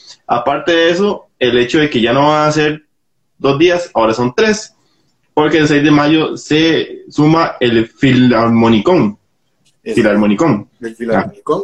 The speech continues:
Speaker 1: Ah.
Speaker 2: creo que, eh, es un, es, es, es algo que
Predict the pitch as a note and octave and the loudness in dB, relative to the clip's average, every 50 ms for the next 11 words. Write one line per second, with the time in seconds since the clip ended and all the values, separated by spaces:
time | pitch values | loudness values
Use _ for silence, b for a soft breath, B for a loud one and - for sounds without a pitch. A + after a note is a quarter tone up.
0 | F#3+ E3 - - C3 B2+ C3 - E3 D#3+ D#3+ D3+ D3 C3 B2 - A2 G#2+ G#2 G#2 | -8 -12 -12 -10 -8 -8 -8 -6 -6 -4 0 0 0 0 0 -2 -4 -4 -4 -2
1 | G#2 G#2 G#2 - G2 G2 F#2+ F#2 _ _ _ D#3+ _ _ _ - - - _ _ | -2 -2 -2 -2 -4 -6 -8 -12 _ _ _ _ _ _ _ -16 -16 -16 _ _
2 | _ _ _ _ _ _ _ _ _ _ C#3+ C#3+ D3 C#3+ D3 E3+ F3 F3 F3 E3+ | _ _ _ _ _ _ _ _ _ _ -6 -4 -4 -4 -4 -8 -10 -10 -10 -12
3 | E3 D#3+ D3+ C#3+ C3+ C3 B2 A2 - - _ _ - - - D#3 _ _ - - | -10 -10 -10 -10 -10 -12 -12 -14 -18 -20 _ _ -20 -20 -20 -20 _ _ -20 -20
4 | - - - - - _ - C3 C3 B2 - _ - C3 - - D#3 D#3 D#3+ F3 | -20 -20 -20 -20 -20 _ -14 -12 -12 -12 -14 _ -16 -14 -10 -6 -4 -2 -2 -2
5 | E3+ E3 F3+ F3+ - - - C#3+ B2 A#2+ | -2 -4 -6 -8 -8 -8 -6 -6 -6 -6